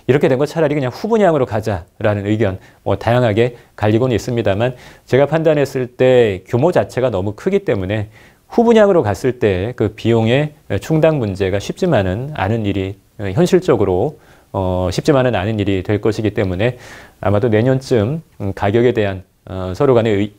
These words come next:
이견을 좀 좁혀서, 어, 분양으로 나아가게 되지 않을까라고 뭐 조심스럽게 예측을 하고 있는 그런 상황입니다. 이 둔촌주공 아파트가 어떻게 진행이 되어 왔었는지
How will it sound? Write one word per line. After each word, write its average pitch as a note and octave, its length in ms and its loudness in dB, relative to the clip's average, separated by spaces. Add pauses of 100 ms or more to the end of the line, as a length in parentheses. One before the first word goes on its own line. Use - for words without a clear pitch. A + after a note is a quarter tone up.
이견을 A#2 580 2
좀 G2+ 180 -4
좁혀서, A2+ 640 -2 (400)
어, - 400 -10
분양으로 G#2+ 500 2
나아가게 G#2+ 440 0
되지 G#2+ 280 -2
않을까라고 G#2 1500 -2
뭐 G2 120 -10
조심스럽게 A2 680 0
예측을 G#2 440 0
하고 C#3+ 200 0
있는 F#2+ 240 -4
그런 G2 260 -2
상황입니다. G#2+ 600 -4 (1600)
이 B2+ 440 6
둔촌주공 G3+ 520 4
아파트가 G3 680 4
어떻게 E3+ 760 2
진행이 C3 360 -2
되어 B2+ 220 4
왔었는지 G#2+ 1000 -2